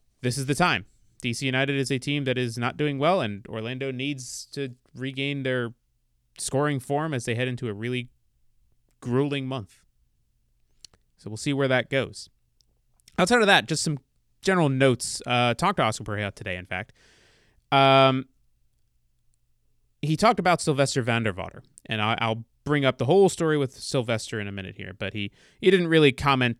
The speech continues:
too much on it. He said, you know, he's, he's, uh, his intentions are, are to, to go to another club, and there's an agreement, but, uh, you know, I'm focused on the players that are currently here. That's all well and good. However, Sylvester Vander-,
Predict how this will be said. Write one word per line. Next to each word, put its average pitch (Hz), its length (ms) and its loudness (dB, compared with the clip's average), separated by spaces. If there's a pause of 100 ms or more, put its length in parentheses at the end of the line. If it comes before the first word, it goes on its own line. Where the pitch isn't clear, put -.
(140)
too 170 160 2
much 123 220 0
on 120 140 0
it. 110 100 -4
He 110 100 -2
said, 117 220 -4
you 117 60 -2
know, 110 140 -4
he's, 110 260 -6
he's, 107 320 -8 (340)
uh, 107 680 2 (160)
his 123 180 -4
intentions 143 580 2
are, 123 280 4
are 117 240 -2 (280)
to, 113 200 -4
to 120 180 -4
go 117 300 0
to 117 140 -4
another 107 220 -4
club, 143 460 4
and 120 80 -2
there's 110 160 -4
an 104 60 -8
agreement, 123 520 0
but, 101 200 -2 (300)
uh, 101 220 -8
you 101 120 -8
know, 101 80 -8
I'm 107 160 -4
focused 120 320 -4
on 113 80 -4
the 104 80 -10
players 101 260 -4
that 107 140 -4
are 98 60 -6
currently 98 360 -8
here. 90 220 -6 (1400)
That's 123 260 0
all 113 160 2
well 98 180 -4
and 95 100 -10
good. - 220 -14
However, 160 460 4
Sylvester 139 420 0
Vander-, 120 420 0